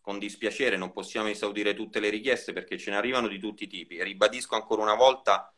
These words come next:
è pieno di consumatori finali che hanno voglia di spendere i propri soldini nei negozi fisici e cercano dei prodotti di qualità, più simpatici, meno simpatici, ma non prettamente legati al mondo delle grandi griffe,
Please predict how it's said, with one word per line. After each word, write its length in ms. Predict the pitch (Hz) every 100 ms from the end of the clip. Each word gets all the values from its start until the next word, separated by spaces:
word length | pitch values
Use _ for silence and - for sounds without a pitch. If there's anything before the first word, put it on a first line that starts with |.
| _ _
è 140 | - -
pieno 400 | 135 131 113 92
di 80 |
consumatori 640 | 95 101 - 107 104 120 117
finali 420 | 120 117 113 95
che 80 | 95
hanno 240 | 95 95
voglia 600 | 107 123 131 123 123 123 - _ _
di 160 | 98
spendere 480 | 95 - 120 120 107
i 40 | 104
propri 300 | 107 107 104
soldini 500 | 107 107 123 147 139
nei 140 | 110
negozi 560 | 98 98 104 - 101 95
fisici 800 | - 101 95 101 - 123 143
e 120 | - 104
cercano 640 | - 143 143 117 107 - - _
dei 220 | - 120
prodotti 880 | 120 123 143 165 165 - 175 175 _ _ _ _
di 200 | 95 117
qualità, 880 | - 107 98 95 110 117 110 92 - _ _
più 160 | 120
simpatici, 720 | 110 - 110 113 110 101 95 107
meno 200 | 113 120
simpatici, 640 | - 123 143 151 139 -
ma 160 | 120 120
non 340 | 135 151 147
prettamente 640 | 131 117 - 110 113 110 107
legati 420 | 107 110 110 107
al 120 | 104
mondo 280 | 107 110 107
delle 200 | 104 104
grandi 420 | 104 104 101 98
griffe, 480 | 98 104 95 _ -